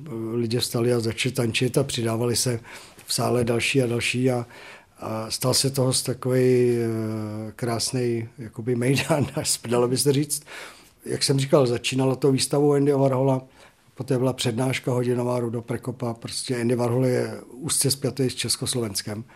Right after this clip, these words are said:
A možná si to málo kdo uvědomuje. A vyvrcholení od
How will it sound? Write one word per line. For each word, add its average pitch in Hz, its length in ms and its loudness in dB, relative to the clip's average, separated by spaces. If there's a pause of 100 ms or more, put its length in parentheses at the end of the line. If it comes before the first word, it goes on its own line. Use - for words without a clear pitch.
(560)
A 113 300 -4
možná 113 300 -2
si - 140 -4
to 123 160 -2
málo 117 260 2
kdo 120 120 2
uvědomuje. 117 540 0 (540)
A 117 500 0 (180)
vyvrcholení 120 640 2
od 117 180 0